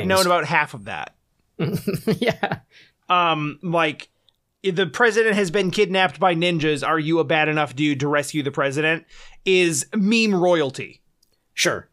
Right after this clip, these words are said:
Speaker 2: It is, it is it is up there in the same time period and with a similar level of notoriety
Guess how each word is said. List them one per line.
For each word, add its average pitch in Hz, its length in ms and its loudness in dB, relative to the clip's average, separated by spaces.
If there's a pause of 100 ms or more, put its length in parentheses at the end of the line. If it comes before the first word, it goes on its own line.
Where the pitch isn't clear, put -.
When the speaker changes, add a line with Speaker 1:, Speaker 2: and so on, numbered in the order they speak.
(200)
Speaker 2:
It 202 140 4
is, 139 360 0
it 196 140 2
is 170 520 0 (580)
it 208 280 2
is 175 840 0 (520)
up 220 240 0
there 202 720 2 (220)
in 185 160 0
the 165 80 0
same 202 400 0
time 180 420 0
period 165 560 2
and 151 200 -4
with 151 120 0
a 147 120 0
similar 190 680 2
level 160 460 2
of 143 220 0
notoriety 143 920 0